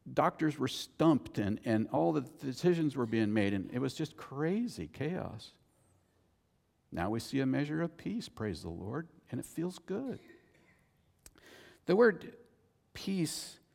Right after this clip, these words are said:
is an interesting one. You know, when someone dies, the general statement out there is, "Rest in peace." Apparently they never had it prior to that, right?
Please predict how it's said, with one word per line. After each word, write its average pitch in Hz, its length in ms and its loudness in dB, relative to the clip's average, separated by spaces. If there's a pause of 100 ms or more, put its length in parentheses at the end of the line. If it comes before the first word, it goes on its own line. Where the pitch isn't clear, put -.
(220)
is 120 180 -2
an 117 80 2
interesting 117 560 -2
one. 101 200 0
You 107 100 2
know, 117 100 2
when 113 260 2
someone 127 380 0
dies, 113 440 4
the 98 100 -6
general 117 520 0 (200)
statement 123 440 0
out 110 220 0
there 107 280 0
is, - 160 -6 (240)
"Rest 131 440 0
in 131 240 2
peace." - 800 -8 (800)
Apparently 135 400 0
they 123 140 2
never 127 220 2
had 135 320 2
it 92 160 -2
prior 143 380 2
to - 160 -8
that, - 360 -10 (480)
right? 92 320 0